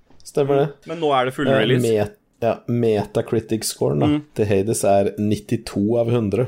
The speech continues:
Speaker 2: Så da stemmer jo den, det du sa da, med femtitre av femti, nei, femtifire av femtisju.
Speaker 1: Er femtitre? Eller femti,
Speaker 2: Ja.
Speaker 1: femtifire? Femtifire? Ja, femtifire
Speaker 2: Ja, du
Speaker 1: var det
Speaker 2: kan
Speaker 1: kanskje.
Speaker 2: få endre også, for så vidt. Ellers så bare klipper jeg det til.
Speaker 1: Ja, nei, jeg vil endre det til femtitre.
Speaker 2: Ja.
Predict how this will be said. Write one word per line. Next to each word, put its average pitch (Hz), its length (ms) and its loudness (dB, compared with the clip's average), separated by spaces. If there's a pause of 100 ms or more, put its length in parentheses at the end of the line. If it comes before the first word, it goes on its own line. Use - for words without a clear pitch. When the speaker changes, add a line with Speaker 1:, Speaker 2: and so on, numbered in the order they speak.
(140)
Speaker 2:
Så 147 760 2
da 160 160 2
stemmer 135 400 -2
jo 151 100 4
den, 139 240 2 (140)
det 131 160 2
du 123 140 -2
sa 143 180 0
da, 156 80 4
med 135 140 -2
femtitre 117 680 -2
av 110 320 2
femti, 107 360 -8
nei, 131 220 2 (280)
femtifire 127 440 -2
av 101 80 -2
femtisju. 107 420 -4 (300)
Speaker 1:
Er 127 60 -4
femtitre? 123 560 0 (220)
Eller 123 140 -2
femti, 120 320 -4 (340)
Speaker 2:
Ja. 156 140 -6 (180)
Speaker 1:
femtifire? 127 640 -6
Femtifire? 131 480 0 (220)
Ja, 147 240 -6
femtifire 143 360 -2
Speaker 2:
Ja, 143 80 4
du 139 80 2
Speaker 1:
var - 0 -
det 107 60 0
Speaker 2:
kan 120 120 0
Speaker 1:
kanskje. 90 140 -6
Speaker 2:
få 180 120 -4
endre 107 240 -4
også, 98 80 -10
for 120 120 -14
så 117 100 -10
vidt. - 240 -16
Ellers 135 140 -10
så 143 40 -14
bare 139 120 -4
klipper 139 180 -4
jeg 101 120 -2
det 104 100 -8
til. 139 220 -14
Speaker 1:
Ja, - 220 0
nei, 151 220 0
jeg 143 80 2
vil 143 100 4
endre 101 280 2
det - 40 -8
til - 80 -4
femtitre. 104 500 0 (180)
Speaker 2:
Ja. 165 120 2